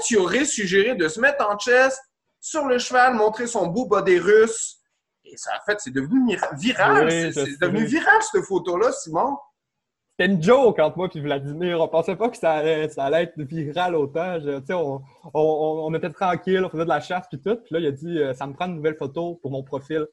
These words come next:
Speaker 2: LinkedIn. » Link-, LinkedIn. En tout cas, le, le, le, le, en tout cas, tu sais de quoi je parle, là, le site, euh,
Speaker 1: Ouais,
Speaker 2: le
Speaker 1: le site
Speaker 2: site,
Speaker 1: de, de,
Speaker 2: euh, pour
Speaker 1: pour
Speaker 2: le,
Speaker 1: trouver du travail.
Speaker 2: d'emploi, hein.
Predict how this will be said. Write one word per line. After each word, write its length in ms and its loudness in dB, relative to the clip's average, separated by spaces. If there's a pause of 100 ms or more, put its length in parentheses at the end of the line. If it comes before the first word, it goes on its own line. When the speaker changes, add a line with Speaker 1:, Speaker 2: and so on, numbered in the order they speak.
(160)
Speaker 2:
LinkedIn. » 460 -4 (340)
Link-, 320 -6 (160)
LinkedIn. 680 -4 (240)
En 100 -12
tout 100 -20
cas, 140 -6 (260)
le, 240 -10
le, 160 -6
le, 160 -6
le, 360 -12
en 100 -8
tout 100 -20
cas, 80 -8
tu 60 -14
sais 80 -10
de 60 -14
quoi 120 -6
je 80 -18
parle, 240 -2
là, 60 -4
le 140 0
site, 320 -12 (100)
euh, 260 -2 (260)
Speaker 1:
Ouais, 120 4
Speaker 2:
le 60 2
Speaker 1:
le 40 0
site 200 -4
Speaker 2:
site, 80 -6
Speaker 1:
de, 100 -4
de, 100 -2
Speaker 2:
euh, 80 -2 (100)
pour 120 -4
Speaker 1:
pour 100 2
Speaker 2:
le, 60 2
Speaker 1:
trouver 200 0
du 200 -2
travail. 480 4
Speaker 2:
d'emploi, 320 0
hein. 160 -12